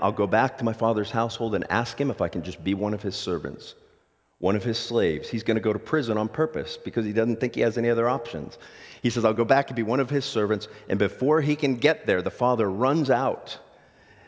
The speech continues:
and receives him and says, "My son who was lost is found, but kill the fatted calf."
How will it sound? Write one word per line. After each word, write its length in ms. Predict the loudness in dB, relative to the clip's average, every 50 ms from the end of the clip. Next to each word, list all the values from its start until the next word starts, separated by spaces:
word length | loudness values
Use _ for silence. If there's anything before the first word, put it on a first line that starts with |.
| -6 _ 2
and 140 | 2 4
receives 500 | 4 2 0 2 0 2 2 2 0 0
him 180 | -2 0 0 0
and 120 | 0 0
says, 180 | 2 0 0 2
"My 160 | 2 2 2
son 320 | 2 2 2 2 2 2 2
who 80 | 2
was 160 | 0 0 0
lost 400 | 0 0 2 2 2 0 -2 -6
is 100 | -8 -8
found, 440 | -2 2 2 4 4 4 2 0 0
but 200 | 0 0 0 0
kill 200 | 0 0 0 2
the 80 | 0 2
fatted 320 | 4 4 4 4 2 0
calf." 260 | 2 2 4 4 2